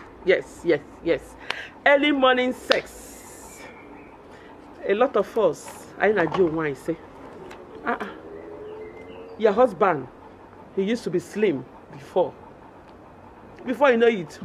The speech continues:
ọ na-ebuzi, ọ bụzi afọ tombo. <laughs> Ị na-ajụkwa onwe gị sị, "Why?"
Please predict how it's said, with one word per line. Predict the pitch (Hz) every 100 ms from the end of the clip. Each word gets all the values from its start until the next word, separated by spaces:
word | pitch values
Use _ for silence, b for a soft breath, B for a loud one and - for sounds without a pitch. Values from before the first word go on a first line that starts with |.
| 170 -
ọ | 220
na-ebuzi, | 262 254 226 202 185 220 - - - -
ọ | -
bụzi | 202 254
afọ | 254 262
tombo. | 202 165 160 190 - - - - - - -
<laughs> |
Ị | 269 294
na-ajụkwa | 277 240 349 359
onwe | 285 254
gị | 240
sị, | 277
"Why?" | 262 277 220 156